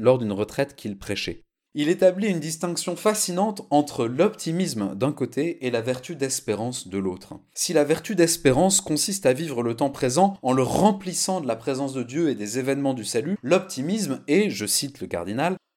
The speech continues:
une variante de la foi libérale dans le progrès perpétuel. Fin de citation. Arrêtons-nous un instant sur cette définition. Le progrès perpétuel, c'est la valeur fondatrice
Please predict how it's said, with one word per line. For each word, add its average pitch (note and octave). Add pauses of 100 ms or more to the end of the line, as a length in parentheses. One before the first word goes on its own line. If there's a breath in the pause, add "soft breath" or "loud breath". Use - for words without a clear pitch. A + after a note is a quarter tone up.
(140)
une C#3
variante D#3+
de A#2+
la A#2+
foi B2
libérale C#3+
dans A#2
le G2
progrès C3+
perpétuel. A#2+ (140)
Fin -
de C3
citation. G#2+ (260)
Arrêtons-nous F#3+
un D3
instant C3+
sur D3
cette C#3
définition. B2
Le C#3
progrès F#3+
perpétuel, D#3+ (280 soft breath)
c'est -
la B2+
valeur E3
fondatrice F#3